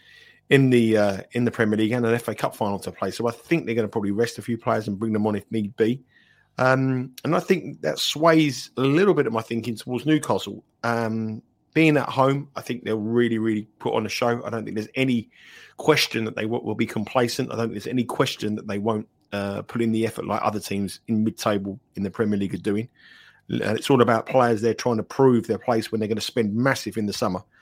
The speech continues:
So I think Newcastle here tempt me a little bit. I wouldn't bet them at seven, but I think, you know, if, if you do, you may wanna have a very, very small play.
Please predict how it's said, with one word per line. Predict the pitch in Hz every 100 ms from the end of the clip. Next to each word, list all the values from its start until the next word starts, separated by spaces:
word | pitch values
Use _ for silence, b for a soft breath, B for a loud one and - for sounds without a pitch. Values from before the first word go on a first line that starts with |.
| b b b
So | - 143
I |
think | 170 135
Newcastle | 139 127 120 113 110
here | 120 110 107 - _ _
tempt | - 135 135
me | 95
a | 98
little | 101 98
bit. | 80 - _
I | 123
wouldn't | 135 165 131
bet | 120 -
them | 113
at | 113
seven, | - 127 135 151 - _ _ _ -
but | -
I |
think, | - 113 -
you | 69
know, | 95
if, | 98
if | - -
you |
do, | 101 131 131 127 - _ -
you | 107
may | 110
wanna | 101 98
have | 104
a | 95
very, | 92 107
very | 101 104
small | - 107 95
play. | 107 104